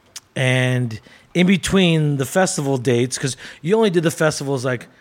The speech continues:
Friday through Saturday. So Sunday to Thursday you had off. And on those days off, you do your own shows. So Prodigy was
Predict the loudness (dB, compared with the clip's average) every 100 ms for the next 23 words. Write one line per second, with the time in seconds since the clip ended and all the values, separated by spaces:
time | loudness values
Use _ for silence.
0 | _ _ -8 -2 0 2 0 -2 -8 -6
1 | -6 -8 -12 -18 -20 _ _ _ _ -10
2 | -8 -6 0 2 2 2 0 -4 -2 -2
3 | 0 -2 -2 -2 -2 -2 -4 -6 -10 -18
4 | -20 -20 -20 -20 -8 -8 -2 -2 0 0
5 | 2 2 4 4 4 2 -4 -20 -20 _
6 | -4 0 2 4 4 4 2 0 -4 -8
7 | -16 -18 _ _ _ -20 _ -8 -4 -6
8 | -4 0 2 2 2 2 2 -2 -8